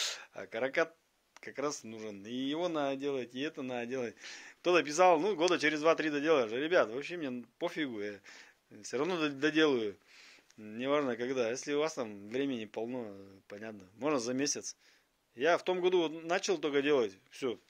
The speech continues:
строительство закончилось. Вот. И нынче я, ну, ещё меньше, ну, месяц, может, от силы. Время есть, прихожу в гараж, чё-то делаю. Конкретно я этим не занимаюсь. Ещё раз повторюсь, это так, чисто хобби.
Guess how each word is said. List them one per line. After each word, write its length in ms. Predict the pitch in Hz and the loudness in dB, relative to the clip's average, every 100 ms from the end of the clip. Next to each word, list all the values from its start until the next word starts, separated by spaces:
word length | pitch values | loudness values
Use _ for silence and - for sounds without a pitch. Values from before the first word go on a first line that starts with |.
| _ _ - | _ _ -18
строительство 500 | - 151 170 156 147 | -4 0 0 0 0
закончилось. 640 | 143 151 170 175 143 123 - - - - - - _ | 0 2 2 4 4 4 -2 -14 -20 -20 -20 -20 _
Вот. 400 | 117 110 107 95 _ - | -14 -10 -10 -12 _ -6
И 180 | 127 | -2
нынче 320 | 131 170 180 139 | -2 -2 0 4
я, 160 | 131 123 | 4 2
ну, 160 | 139 | -2
ещё 220 | 135 135 | -6 -4
меньше, 340 | 127 156 165 165 | 0 0 0 -4
ну, 100 | 160 | 0
месяц, 420 | 143 185 175 - | 0 2 -2 -2
может, 340 | 135 131 107 - - _ _ - | 0 0 -2 -6 -20 _ _ -14
от 140 | - | -6
силы. 420 | - 165 151 110 - _ _ _ | 0 2 2 0 -6 _ _ _
Время 340 | 110 143 135 | 0 0 2
есть, 260 | 139 160 - | 2 0 -4
прихожу 380 | 117 - 135 135 | -10 -8 -6 -4
в 20 | |
гараж, 420 | 120 139 143 - _ _ _ _ _ | 2 2 2 -4 _ _ _ _ _
чё-то 240 | - 113 98 | -12 -10 -6
делаю. 320 | 107 101 85 _ _ _ | -4 -6 -10 _ _ _
Конкретно 460 | 110 117 147 160 139 | -10 0 0 2 0
я 100 | 127 | -2
этим 160 | 113 | -2
не 80 | 110 | -8
занимаюсь. 640 | 110 117 123 127 98 - _ _ | -6 -4 -2 -2 -4 -10 _ _
Ещё 280 | 101 - 123 | -14 -6 -4
раз 140 | 120 | -4
повторюсь, 540 | - - - 117 104 107 | -8 -20 -12 -10 -10 -12
это 240 | 104 95 - - - - - | -12 -14 -16 -20 -20 -20 -2
так, 220 | 135 123 | 0 0
чисто 300 | - 156 - | -2 -6 -6
хобби. 420 | - 139 131 110 | -4 -4 -4 -10